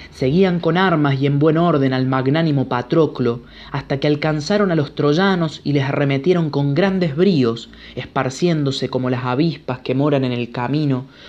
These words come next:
cuando los muchachos, siguiendo su costumbre de molestarlas, las irritan y consiguen con su imprudencia que dañen a buen número de personas, pues si algún caminante pasa por allí y sin querer las mueve,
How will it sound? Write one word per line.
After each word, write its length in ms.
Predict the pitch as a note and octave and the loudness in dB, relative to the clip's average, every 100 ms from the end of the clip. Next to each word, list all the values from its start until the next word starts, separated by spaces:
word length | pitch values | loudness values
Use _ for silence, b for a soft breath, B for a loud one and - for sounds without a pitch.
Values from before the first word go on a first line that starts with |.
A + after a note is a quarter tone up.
| B | B
cuando 300 | - A#2+ A#2+ | -6 -2 0
los 160 | A#2 A#2+ | 0 -2
muchachos, 760 | A#2+ A#2 D#3 C#3 - A#2 - B B - | -6 -2 0 0 -2 -8 -8 B B -16
siguiendo 520 | - B2+ E3+ E3+ D#3+ | -8 0 2 2 0
su 160 | D3 | -2
costumbre 560 | C#3+ C#3 - F3+ D#3+ C3+ | -2 -4 0 2 2 2
de 80 | B2+ | 2
molestarlas, 840 | B2 A#2+ - D3+ D3 C3+ C3+ C3+ B B B | 0 -4 -4 -2 0 2 0 -4 B B B
las 180 | C3 B2 | -6 -4
irritan 580 | B2 A#2+ D3 C#3 C3+ B2 | -2 2 4 2 0 -4
y 60 | |
consiguen 640 | A2+ B2 A#2+ - D3 C3+ A#2+ | -2 -4 -2 0 2 0 0
con 220 | B2+ A#2+ | -2 -2
su 120 | - | -2
imprudencia 920 | B2 A2+ B2+ C3+ E3+ C3 - A#2+ A#2 B B - | -2 0 2 4 4 0 -2 -6 -8 B B -2
que 100 | B2+ | 0
dañen 400 | C#3 C3+ C3 B2+ | 2 2 2 2
a 60 | |
buen 320 | B2+ D#3 D3+ | 2 2 2
número 340 | D3+ D3 B2+ A#2+ | 2 2 2 0
de 80 | A#2+ | -2
personas, 800 | A#2+ A#2 - C3+ A#2+ A#2 A#2 B B B | -4 -4 -2 -2 -2 -4 -6 B B B
pues 260 | B2+ B2+ - | 0 0 -4
si 200 | - B2+ | -8 -2
algún 340 | A#2 C3 D3 | 0 2 2
caminante 640 | C#3 B2+ C3+ C#3+ B2+ A2+ A#2 | 0 0 2 2 2 -2 -2
pasa 300 | C3 - A#2+ | -2 -2 -4
por 160 | B2 | -2
allí 420 | A#2+ A#2+ C3 B2+ | -2 0 2 2
y 40 | A#2+ | 0
sin 320 | - C3 A#2+ | -2 -4 -2
querer 340 | B2+ C3 B2+ | -2 0 2
las 220 | B2+ - C#3 | 0 -2 -2
mueve, 460 | D3+ C#3 B2+ B2+ | 0 2 0 -2